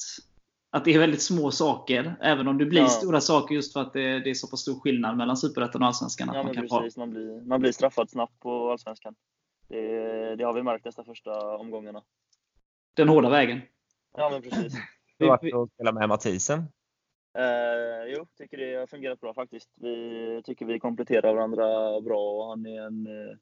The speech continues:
Speaker 2: bra spelare på, att ha på mittfältet. Han är positionssäker och jag tycker han, eh, är även är bra med bollen. Så det,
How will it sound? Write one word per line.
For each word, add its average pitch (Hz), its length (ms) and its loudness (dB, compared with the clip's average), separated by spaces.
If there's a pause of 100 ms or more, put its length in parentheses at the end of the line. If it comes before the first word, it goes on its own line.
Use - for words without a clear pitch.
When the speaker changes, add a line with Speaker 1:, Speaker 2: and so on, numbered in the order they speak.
(320)
Speaker 2:
bra 127 300 2
spelare 123 360 2
på, 131 100 -14
att 123 140 -8
ha 120 120 -4
på 117 80 -16
mittfältet. 120 460 -10
Han 117 120 -12
är 113 200 -12
positionssäker 117 840 -8
och 113 80 -4
jag 113 80 -8
tycker 123 220 -14
han, 110 400 -10
eh, 110 60 -10 (680)
är 110 180 0
även 113 160 2
är 107 40 -4
bra 110 180 2
med 107 120 -8
bollen. 104 340 -4
Så - 140 -20
det, 107 500 -10